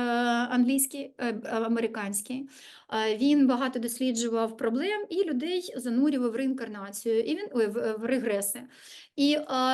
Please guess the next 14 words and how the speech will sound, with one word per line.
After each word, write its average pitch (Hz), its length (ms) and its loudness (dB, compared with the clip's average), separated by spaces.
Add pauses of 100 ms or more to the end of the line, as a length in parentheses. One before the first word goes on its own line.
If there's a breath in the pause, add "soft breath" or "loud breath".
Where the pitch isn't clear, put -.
він 359 320 2
бачив, 370 360 0
що 311 220 -4
практично 285 560 -4
всі 254 260 2
травми 320 580 0 (240 loud breath)
під - 160 -4
час 277 420 0
вбивства, 254 720 -2
під 220 160 -6
час - 320 -4
смерті, 240 680 0
під 220 220 -6
час... 196 360 -6